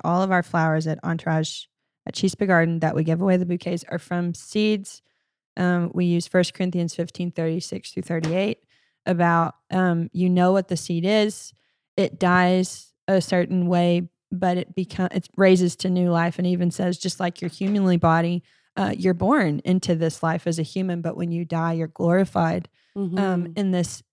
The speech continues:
Speaker 1: in your heavenly spiritual body," which is
Speaker 2: Mm-hmm.
Speaker 1: different. And, um, it's so beautiful because it is so important. Of all the things,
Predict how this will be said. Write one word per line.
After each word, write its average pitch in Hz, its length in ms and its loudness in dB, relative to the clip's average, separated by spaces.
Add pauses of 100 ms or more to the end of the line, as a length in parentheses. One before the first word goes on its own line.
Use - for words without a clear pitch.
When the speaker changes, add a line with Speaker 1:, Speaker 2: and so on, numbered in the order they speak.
(140)
Speaker 1:
in 196 280 0
your 170 200 0
heavenly 175 640 -4
spiritual 202 520 -2
body," 160 400 0
which 180 220 2
is 190 160 2
Speaker 2:
Mm-hmm. 170 80 -12
Speaker 1:
different. 180 420 -2 (880)
And, 180 460 -2 (100)
um, - 380 -8 (320)
it's 208 180 -6
so 190 180 2
beautiful 190 460 0
because 175 520 -2
it 180 260 -6
is 180 640 0 (460)
so 196 460 2
important. 170 720 -2 (180)
Of 185 180 -2
all 185 240 2
the 220 100 -6
things, 170 600 -4